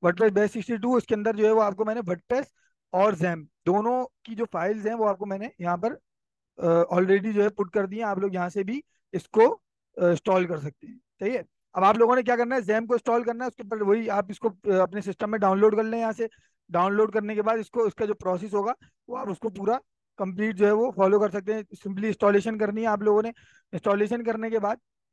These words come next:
आप लोगों ने, अच्छा ये, ये कुछ जो बच्चे यहाँ से कर रहे हैं वो यहाँ से कर लें। अगर किसी को इशू आए यहाँ से, अ, इंस्टॉल होने में, इंस्टॉल होने में तो खैर नहीं आएगा, अगर कुछ, कुछ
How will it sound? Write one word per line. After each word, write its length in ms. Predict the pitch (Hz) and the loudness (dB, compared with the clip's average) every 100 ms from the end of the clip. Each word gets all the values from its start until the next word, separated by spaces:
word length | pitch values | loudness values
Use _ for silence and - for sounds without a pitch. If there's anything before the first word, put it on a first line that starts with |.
| _ _ - | _ _ -4
आप 160 | 190 | -2
लोगों 220 | 208 208 | 2 2
ने, 100 | 226 | 0
अच्छा 300 | 220 185 190 | -2 -6 -4
ये, 280 | 220 214 214 190 190 - _ _ | -2 2 2 0 -4 -10 _ _
ये 80 | 208 | -12
कुछ 280 | 185 240 - 185 | -8 -10 -10 2
जो 160 | 196 | 4
बच्चे 320 | 220 214 254 | 6 4 0
यहाँ 260 | 226 196 202 | 0 2 2
से 120 | 220 | 0
कर 140 | 233 226 | 0 0
रहे 60 | |
हैं 60 | 247 | 2
वो 100 | 220 | 2
यहाँ 180 | 190 202 | 0 0
से 100 | 226 | -2
कर 140 | 226 | -2
लें। 160 | 233 262 _ _ | -2 -4 _ _
अगर 180 | 185 214 | -2 0
किसी 160 | 202 226 | 0 4
को 100 | 226 | 4
इशू 320 | 185 - 247 | 4 0 2
आए 180 | 226 240 | 2 0
यहाँ 160 | 214 | -4
से, 120 | 220 254 | -6 -10
अ, 60 | - 190 | -10 -6
इंस्टॉल 540 | 180 185 180 214 208 | -2 0 0 2 2
होने 200 | 208 214 | 2 -2
में, 140 | 214 226 - _ _ | -6 -8 -12 _ _
इंस्टॉल 280 | 180 220 220 | -2 2 4
होने 120 | 226 | 4
में 100 | 233 | 2
तो 100 | 226 | 2
खैर 160 | 233 226 | 2 0
नहीं 140 | 233 | -2
आएगा, 240 | 233 220 233 | -2 0 0
अगर 140 | 226 | 0
कुछ, 300 | 220 185 _ _ | -4 -10 _ _
कुछ 100 | 196 | -18